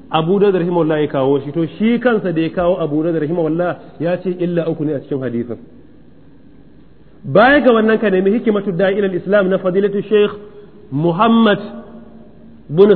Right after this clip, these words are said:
Salih Al-Uthaymin Al-Wahibi At-Tamimi rahmatullahi alayhi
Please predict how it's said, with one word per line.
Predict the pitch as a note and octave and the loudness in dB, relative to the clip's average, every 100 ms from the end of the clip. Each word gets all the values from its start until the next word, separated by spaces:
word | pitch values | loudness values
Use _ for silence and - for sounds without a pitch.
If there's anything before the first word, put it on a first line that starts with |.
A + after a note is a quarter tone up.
| G#3 | 4
Salih | G3+ G3+ | 2 2
Al-Uthaymin | F3 F3 F3 F3+ G#3 | 0 -2 -4 0 0
Al-Wahibi | F#3 F3 D#3+ G3 F#3 | 2 0 0 0 -2
At-Tamimi | F3+ F3 F3 F#3+ F3+ | -4 -2 0 2 2
rahmatullahi | F#3+ F#3 F#3 F3 F#3 F#3+ | 0 -2 -2 0 0 2
alayhi | F#3 A#3+ A#3 | 4 4 4